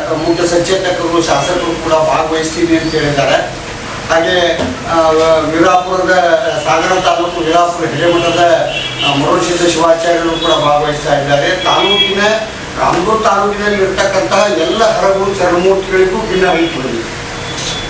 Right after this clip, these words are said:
ಎಷ್ಟು ಜನ ರಾಮದುರ್ಗ ತಾಲೂಕಿನಲ್ಲಿ, ಆ, ಒಂದು ಶಿವಾಚಾರ್ಯರು, ಮಹಾಸ್ವಾಮಿಗಳು ಎಲ್ಲರಿಗೂ ಭಿನ್ನ ಇದ್ದೀವಿ,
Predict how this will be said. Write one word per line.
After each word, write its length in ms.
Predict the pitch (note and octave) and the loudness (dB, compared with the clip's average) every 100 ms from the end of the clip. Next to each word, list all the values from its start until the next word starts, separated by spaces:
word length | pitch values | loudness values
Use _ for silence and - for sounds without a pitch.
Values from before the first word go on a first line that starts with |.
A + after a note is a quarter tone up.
| - D#3 | -2 -2
ಎಷ್ಟು 280 | F3+ G3+ | 0 -2
ಜನ 140 | F#3+ F#3+ | 0 2
ರಾಮದುರ್ಗ 520 | G#3 F#3 F3+ G3 G3 | 2 0 0 -2 0
ತಾಲೂಕಿನಲ್ಲಿ, 920 | F3 F#3 F#3 F#3+ F#3 F#3+ F#3+ F#3+ F#3 | 0 0 0 0 2 2 2 2 0
ಆ, 120 | E3+ E3 | 0 2
ಒಂದು 480 | D#3+ D#3+ D#3+ D#3 D3+ C#3+ C#3+ C#3 | 0 0 2 4 2 0 0 -2
ಶಿವಾಚಾರ್ಯರು, 840 | D3 F3 F3+ F3+ E3+ E3 E3 E3+ | 0 2 2 2 0 0 -2 -2
ಮಹಾಸ್ವಾಮಿಗಳು 680 | - E3+ E3+ E3+ D#3+ E3 - | 0 0 0 0 0 0 0
ಎಲ್ಲರಿಗೂ 480 | D3+ E3+ F#3 F#3+ E3+ | 0 2 2 0 2
ಭಿನ್ನ 160 | E3+ | 2
ಇದ್ದೀವಿ, 400 | F3 E3 D#3+ D#3+ | 2 0 -2 -2